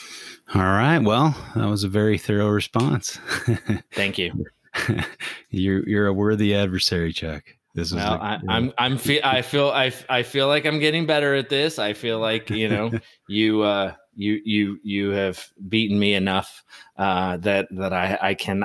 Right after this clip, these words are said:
Speaker 2: I cannot take no more shellackins. So ho-,
Speaker 1: <laughs>
Speaker 2: hopefully,
Speaker 1: Well,
Speaker 2: ho-,
Speaker 1: and
Speaker 2: hopefully we, we continue to get better and, and, you know, we can keep back and forthing. I, I think, uh,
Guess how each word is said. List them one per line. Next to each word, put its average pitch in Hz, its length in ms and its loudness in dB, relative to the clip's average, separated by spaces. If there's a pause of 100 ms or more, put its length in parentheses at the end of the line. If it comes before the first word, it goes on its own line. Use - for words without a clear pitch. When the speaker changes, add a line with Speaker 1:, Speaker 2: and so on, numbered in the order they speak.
Speaker 2:
I 95 160 0
cannot 98 480 0
take 107 320 -2
no 101 160 2
more 101 180 2
shellackins. 104 840 -4 (500)
So 82 400 -10 (200)
ho-, 120 80 2 (200)
Speaker 1:
<laughs> - 80 -14
Speaker 2:
hopefully, 127 720 2
Speaker 1:
Well, 120 280 4
Speaker 2:
ho-, 123 100 2
Speaker 1:
and 113 140 2
Speaker 2:
hopefully 143 520 2
we, 143 320 2
we 135 140 2
continue 135 520 0
to 127 80 0
get 117 240 0
better 135 320 0
and, 113 240 0
and, 101 480 -4 (300)
you 117 120 0
know, 110 140 2
we 131 120 2
can 110 180 0
keep 113 360 -2
back 107 280 2
and 104 100 -2
forthing. 117 480 -2
I, 92 300 -4
I 92 40 -4
think, 98 380 -8
uh, 92 320 0